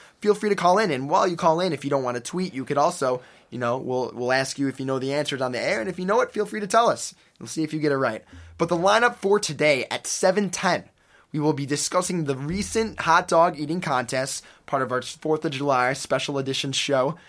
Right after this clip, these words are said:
We're gonna be talking about the recent hot dog eating contest. Is hot dog eating gonna be a sport,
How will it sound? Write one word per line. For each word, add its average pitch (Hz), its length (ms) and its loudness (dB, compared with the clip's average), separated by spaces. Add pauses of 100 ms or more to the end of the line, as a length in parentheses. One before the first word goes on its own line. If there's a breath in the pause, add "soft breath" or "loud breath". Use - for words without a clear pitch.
(180 loud breath)
We're 151 120 -2
gonna 165 120 2
be 170 80 -2
talking 190 260 2
about 175 120 2
the 160 80 2
recent 202 400 -4
hot 185 180 2
dog 185 200 4
eating 170 180 -4
contest. 165 580 -2 (380 loud breath)
Is 233 340 -4 (120)
hot 214 260 -2
dog 202 220 4
eating 208 460 -4
gonna 170 140 -2
be 180 280 -4
a 123 80 -6
sport, - 500 -2